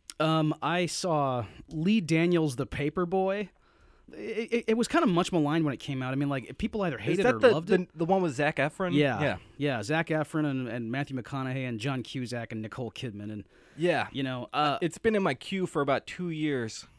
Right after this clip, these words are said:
Speaker 1: Okay,
Speaker 2: Yeah.
Speaker 1: yeah. It's, I mean, it's worth watching.
Speaker 2: Okay.
Speaker 1: Yeah, it, it is a, it's a good movie. I don't know why people f-,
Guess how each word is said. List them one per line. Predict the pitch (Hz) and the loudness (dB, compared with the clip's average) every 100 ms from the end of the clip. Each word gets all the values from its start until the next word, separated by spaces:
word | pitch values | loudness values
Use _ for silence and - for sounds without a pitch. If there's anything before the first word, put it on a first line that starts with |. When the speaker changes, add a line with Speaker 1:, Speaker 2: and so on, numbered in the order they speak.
| - | -2
Speaker 1:
Okay, | 185 190 165 | 2 4 4
Speaker 2:
Yeah. | 156 | 4
Speaker 1:
yeah. | 165 170 165 - - | 4 6 4 0 -2
It's, | 202 - - - | 0 0 -6 -4
I | 180 | -2
mean, | 196 196 - | -2 -2 -4
it's | 170 131 | -6 -4
worth | 143 151 135 | -6 -6 -6
watching. | 113 98 110 110 120 | -10 -8 -8 -8 0
Speaker 2:
Okay. | 156 240 247 | 4 6 4
Speaker 1:
Yeah, | 135 | 2
it, | 131 143 | -2 -2
it | 143 143 | 0 2
is | 170 | 0
a, | 131 - | -2 -6
it's | 175 147 | -4 -4
a | 131 | -6
good | 107 165 160 | 0 2 2
movie. | 151 160 123 | 2 0 0
I | 160 | -2
don't | 190 | -2
know | 180 | 0
why | 160 151 | 0 0
people | - 143 139 | -2 -8 -8
f-, | 123 | -10